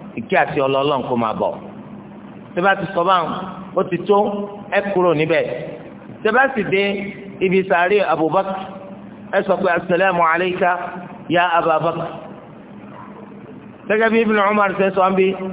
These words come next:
ẹ sọ pé, "Radiyallahu anka ya Aba Bakr." Tẹ́ bá dé wájú sàárì Umar,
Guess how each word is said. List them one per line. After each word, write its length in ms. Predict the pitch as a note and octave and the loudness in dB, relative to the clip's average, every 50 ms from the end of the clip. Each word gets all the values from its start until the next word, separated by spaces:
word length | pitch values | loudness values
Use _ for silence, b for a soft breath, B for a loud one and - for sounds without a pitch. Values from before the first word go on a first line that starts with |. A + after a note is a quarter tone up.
| F#3+ F#3+ F#3+ | -6 -6 0
ẹ 120 | F#3 G3 | 2 2
sọ 120 | G3+ - F#3+ | 2 2 2
pé, 120 | - F#3 F#3+ | 2 4 4
"Radiyallahu 680 | F#3+ G#3 G3 F#3 F#3+ F#3+ F#3 F#3 F#3 F#3+ F#3+ F#3 E3 F3+ | 4 4 4 4 2 2 2 2 4 4 4 4 4 4
anka 340 | D#3+ E3 F#3+ G3+ G#3 G3+ - - - - - - - | 4 4 2 2 0 -2 -2 -6 -10 -10 -12 -10 -2
ya 180 | - D3 E3+ F3+ | 2 4 4 6
Aba 280 | F3 E3+ F3 E3 E3+ D#3+ | 6 4 4 4 4 4
Bakr." 280 | D#3 E3 D#3+ E3 E3 E3 - - - - - - - - - - - - - - - - - | 4 2 0 -2 -4 -6 -8 -10 -12 -14 -16 -16 -16 -18 -18 -18 -18 -18 -18 -18 -20 -18 -2
Tẹ́ 140 | - G3 G#3 | 0 2 4
bá 120 | G#3 A3 A3+ | 4 4 4
dé 120 | G#3+ A3 | 6 6
wájú 300 | A3 A3+ A3 A3 G#3+ G#3 G3+ | 6 6 4 4 2 0 0
sàárì 320 | F#3 G#3 F#3 F#3 G3 G#3+ G#3+ | 2 2 4 4 4 4 4
Umar, 360 | G3 F#3 G3+ G#3+ G3+ F3+ F3 | 4 4 4 4 4 4 4